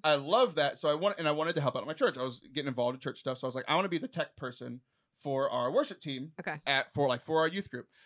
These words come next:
Speaker 2: Yeah.
Speaker 1: So <clears throat> I, I'm running the soundboard and all this stuff. And they're like, "Okay, uh, we're gonna have a retreat for the music team. And Taylor,
Speaker 2: Mm-hmm.
Speaker 1: you're a part of it. So you can come on this retreat." And
Speaker 2: As the tech guy.
Speaker 1: As the tech guy.
Speaker 2: Okay.
Speaker 1: And then they were like, "Well, part of this retreat is that everybody has to sing."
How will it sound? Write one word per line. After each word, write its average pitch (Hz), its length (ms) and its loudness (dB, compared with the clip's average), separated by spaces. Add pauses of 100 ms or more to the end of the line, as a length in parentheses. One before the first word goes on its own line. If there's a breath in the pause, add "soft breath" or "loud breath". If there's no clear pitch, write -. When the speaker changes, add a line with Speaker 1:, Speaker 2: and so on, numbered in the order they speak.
Speaker 2:
Yeah. 208 100 -8
Speaker 1:
So 151 380 6 (500 soft breath)
<clears throat> 226 480 -10
I, 139 320 6
I'm 139 220 0
running 214 220 6
the 202 60 -2
soundboard 185 380 -2
and 165 80 2
all 156 80 0
this 151 100 -6
stuff. 151 180 0
And 143 80 -8
they're 139 80 -4
like, 135 160 -4
"Okay, 147 420 0 (280)
uh, 131 220 2
we're 160 100 -2
gonna 175 100 6
have 165 100 6
a 139 40 4
retreat 156 400 0
for 165 100 -14
the 165 340 -4
music 240 280 -4
team. - 160 -12 (240)
And 127 120 -6
Taylor, 190 180 2
Speaker 2:
Mm-hmm. 160 80 2
Speaker 1:
you're 170 100 -2
a 180 40 -8
part - 200 -6
of 120 80 -12
it. - 140 -12
So 131 160 -10
you 131 100 -10
can 131 100 -14
come 123 140 -8
on 123 60 -6
this 120 140 -10
retreat." - 280 -6 (960)
And 143 320 0
Speaker 2:
As 254 160 10
the 240 100 4
tech 262 260 8
guy. 131 280 2
Speaker 1:
As 202 160 8
the 156 80 -6
tech 170 200 0
guy. 127 120 -8 (100)
Speaker 2:
Okay. 156 140 -12 (220)
Speaker 1:
And 160 100 4
then 160 140 4
they 156 100 4
were 147 120 4
like, 131 260 0
"Well, 170 320 8
part 220 320 6
of 214 100 0
this 180 160 -4
retreat 143 320 -10
is 147 80 -14
that 135 180 -6
everybody 127 440 0
has 120 140 -6
to - 100 -20
sing." 196 200 -4